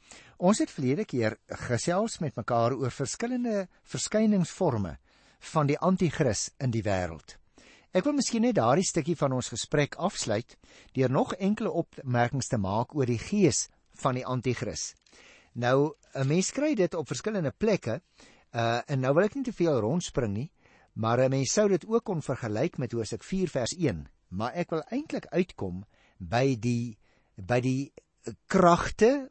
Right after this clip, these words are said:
of mense of geestestrominge wat teen Christus standpunt inneem om hom te opponeer in die wêreld. Wat dan gewoonlik saamgevat word onder die term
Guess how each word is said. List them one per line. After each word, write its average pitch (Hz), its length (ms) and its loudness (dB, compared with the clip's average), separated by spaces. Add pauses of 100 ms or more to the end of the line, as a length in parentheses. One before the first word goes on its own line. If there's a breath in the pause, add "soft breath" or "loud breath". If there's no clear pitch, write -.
of - 280 2
mense 160 880 2
of 117 200 -2 (120)
geestestrominge 170 1200 6 (480 soft breath)
wat 143 260 6
teen 285 340 6
Christus - 720 0
standpunt - 680 4
inneem 131 480 4
om 139 220 6
hom 143 160 6
te - 140 4 (180)
opponeer 135 720 6 (560)
in 151 100 8
die 127 140 6
wêreld. 90 500 0 (800 loud breath)
Wat 135 160 6
dan 147 160 6
gewoonlik 202 640 4 (240)
saamgevat 202 760 2
word 123 260 -2 (300 soft breath)
onder 143 260 4
die 127 120 0
term 170 380 4